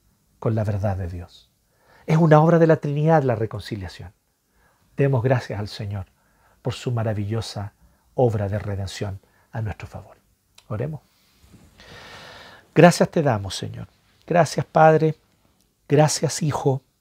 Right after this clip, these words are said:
Gracias, Espíritu Santo. Oramos a ti, Dios, Dios trino, Dios verdadero.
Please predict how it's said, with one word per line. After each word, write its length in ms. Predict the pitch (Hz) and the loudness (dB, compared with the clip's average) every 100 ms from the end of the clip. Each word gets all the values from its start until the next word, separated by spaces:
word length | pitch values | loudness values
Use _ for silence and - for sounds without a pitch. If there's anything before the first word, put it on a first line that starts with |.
| _ - | _ -2
Gracias, 400 | 135 127 127 127 | 0 0 -4 -6
Espíritu 460 | - 120 110 113 | -6 -6 -6 -6
Santo. 420 | - 92 95 - 120 | -12 -12 -12 -6 4
Oramos 340 | 165 185 147 | 4 6 4
a 60 | 143 | 2
ti, 240 | - 143 | 0 -2
Dios, 580 | 107 104 - - - _ | -2 -4 -8 -16 -20 _
Dios 260 | 120 135 - - | -2 0 0 -4
trino, 420 | 135 117 104 104 | -2 -2 -4 -2
Dios 220 | 123 117 | -2 -2
verdadero. 540 | 113 104 98 90 - | -4 -6 -6 -8 -12